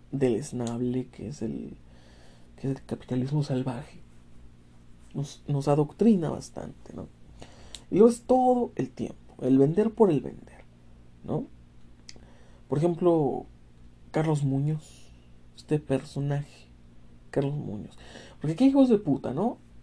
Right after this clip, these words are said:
Me funan, ah, soy un personaje. Ah, qué conveniente, hijo de puta,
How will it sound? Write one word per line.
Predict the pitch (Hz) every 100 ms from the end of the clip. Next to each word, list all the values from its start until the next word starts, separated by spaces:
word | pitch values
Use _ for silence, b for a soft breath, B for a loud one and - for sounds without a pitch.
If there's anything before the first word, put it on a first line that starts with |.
| - -
Me | 143 135
funan, | - 269 320 330 320 -
ah, | - -
soy | - 151
un | 190
personaje. | 208 - - - - - - - - - - -
Ah, | - - - -
qué | - -
conveniente, | - 147 139 131 135 120 - - - - - - -
hijo | - -
de |
puta, | - - - - -